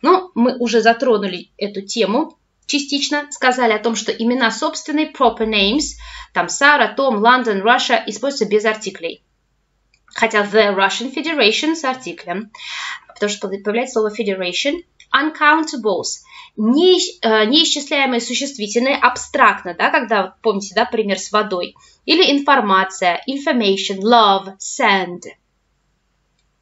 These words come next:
А, если у вас есть, э, в фразе, в словосочетании, в предложении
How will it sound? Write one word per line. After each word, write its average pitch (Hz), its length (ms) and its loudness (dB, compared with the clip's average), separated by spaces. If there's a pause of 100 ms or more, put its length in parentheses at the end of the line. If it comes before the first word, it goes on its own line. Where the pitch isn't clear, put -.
(800)
А, 202 720 0 (120)
если 294 840 2
у 220 140 0
вас 202 320 -2
есть, 196 640 -4 (100)
э, 190 240 0
в 214 240 2
фразе, 185 580 2 (180)
в - 80 -18
словосочетании, 202 800 -2
в - 80 -14
предложении 202 800 -2